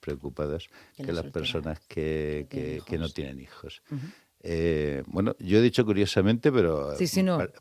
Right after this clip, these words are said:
Speaker 1: parece muy coherente, ¿no? Es decir, porque al final el cambio climático,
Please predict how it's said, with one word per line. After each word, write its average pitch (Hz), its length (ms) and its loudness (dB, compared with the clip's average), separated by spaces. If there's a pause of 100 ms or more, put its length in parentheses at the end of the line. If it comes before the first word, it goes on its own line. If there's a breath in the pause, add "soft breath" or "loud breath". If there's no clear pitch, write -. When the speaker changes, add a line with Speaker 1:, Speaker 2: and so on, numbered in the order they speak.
Speaker 1:
parece 90 360 0
muy 98 180 4
coherente, 73 640 0
¿no? 87 280 2
Es 82 160 4
decir, 80 240 0
porque 73 260 -4
al 71 100 -2
final 80 300 0
el 87 60 2
cambio 85 320 2
climático, 90 720 2